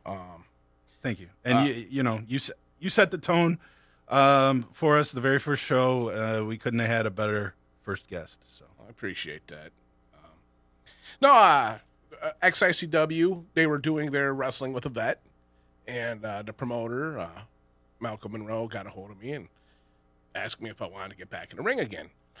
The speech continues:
Speaker 1: And I don't know if you guys are real familiar with the Wrestling with the Vet series, but it's actually a very cool concept.
Speaker 2: You, we, we talked about it a little bit last time.
Speaker 1: Right.
Speaker 2: But, uh,
Speaker 1: Well, anyway, I picked up a partner in, uh,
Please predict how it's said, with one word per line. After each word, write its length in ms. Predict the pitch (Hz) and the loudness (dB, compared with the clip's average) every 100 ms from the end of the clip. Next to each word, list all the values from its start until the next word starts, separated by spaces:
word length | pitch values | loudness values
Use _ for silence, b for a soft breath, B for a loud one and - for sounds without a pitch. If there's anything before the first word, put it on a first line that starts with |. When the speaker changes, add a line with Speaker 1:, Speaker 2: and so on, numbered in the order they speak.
| b | b
Speaker 1:
And 80 | 147 | 0
I 60 | |
don't 100 | 175 | 0
know 80 | 175 | 0
if 80 | 139 | -4
you 80 | 143 | -2
guys 220 | 131 123 | -2 -2
are 80 | 117 | -4
real 160 | 123 131 | -6 -6
familiar 420 | 117 127 135 123 | -6 -4 -4 -4
with 120 | 120 | -8
the 60 | 117 | -6
Wrestling 340 | 120 - 107 | -6 -6 -12
with 100 | 107 | -14
the 60 | 95 | -10
Vet 260 | 131 147 | -6 -6
series, 400 | - 113 107 104 | -4 -6 -8 -14
but 140 | - 98 | -14 -12
it's 120 | - | -8
actually 280 | 120 - 104 | -8 -8 -12
a 120 | 110 - | -12 -6
very 320 | 147 156 151 | -2 0 -2
cool 260 | - 143 127 | -4 -6 -4
concept. 680 | - 113 117 - 90 - | -6 -6 -6 -8 -8 -6
Speaker 2:
You, 180 | 147 180 - _ _ - | 0 0 -2 _ _ -2
we, 160 | 160 - | -2 -2
we 100 | 170 | -4
talked 220 | 165 170 | -2 -2
about 160 | 143 127 | 2 0
it 40 | |
a 20 | |
little 180 | 123 123 | 2 0
bit 160 | 98 82 | -2 -6
last 240 | 95 92 | -8 -8
time. 100 | 127 | -2
Speaker 1:
Right. 280 | 202 214 101 _ | 0 2 -2 _
Speaker 2:
But, 120 | - | -20
uh, 20 | - _ | -20 _
Speaker 1:
Well, 160 | 135 139 | -4 0
anyway, 420 | 170 196 175 160 | 0 2 4 4
I 120 | 147 | 4
picked 260 | - 165 - | 0 -6 -6
up 100 | 156 | -6
a 40 | |
partner 360 | - 151 151 151 | 2 2 2 -4
in, 140 | 139 | -4
uh, 200 | 120 107 | -6 -8